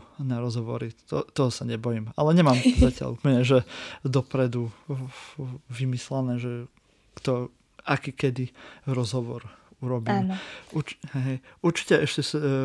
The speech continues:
Speaker 1: uvidíme, ako bude pokračovať Pobásnenie, nejaký projekt
Speaker 2: Mhm.
Speaker 1: sa tiež tam, e, chystá pre vás, aj čo sa týka takého nejakého teoretického uchopenia
Speaker 2: Mhm.
Speaker 1: poézie, tak jak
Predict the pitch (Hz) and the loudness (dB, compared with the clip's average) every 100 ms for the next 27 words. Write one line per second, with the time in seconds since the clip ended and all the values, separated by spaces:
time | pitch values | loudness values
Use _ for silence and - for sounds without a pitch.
0 | 135 - 143 139 147 135 131 143 131 139 | -2 -4 -4 -2 -2 -2 -4 -4 -2 -2
1 | 135 135 - 135 - 151 - - - 123 | -2 -4 -8 -6 -4 -4 -4 -8 -6 -2
2 | 131 127 147 139 147 143 131 127 131 - | -2 -2 -4 -2 -4 -4 -6 -10 -12 -2
3 | 208 190 196 247 120 - 135 - 139 127 | -2 0 -2 -4 -8 -8 -6 -4 -4 -4
4 | - - - - 127 117 - - 160 - | -12 -18 -20 -10 -6 -6 -4 0 0 2
5 | 143 139 - 147 143 165 185 - - - | 0 0 0 0 2 2 2 -2 -10 -16
6 | - - 127 127 127 127 127 - - 127 | -12 -4 -2 0 0 0 -2 -6 -10 -10
7 | 135 - 131 127 131 127 123 117 135 117 | -10 -8 -8 -8 -4 -4 -4 -6 -8 -8
8 | - - 135 131 131 - - - 131 131 | -6 2 2 2 -2 -8 -14 -6 -2 0
9 | 139 - - - - 135 143 - 123 120 | -2 -6 -20 -14 -10 -2 -2 -2 -2 0
10 | 123 120 - 226 185 202 127 127 123 127 | -2 -4 -8 -8 -2 2 2 2 0 0
11 | 131 135 127 123 | -2 -2 -4 -6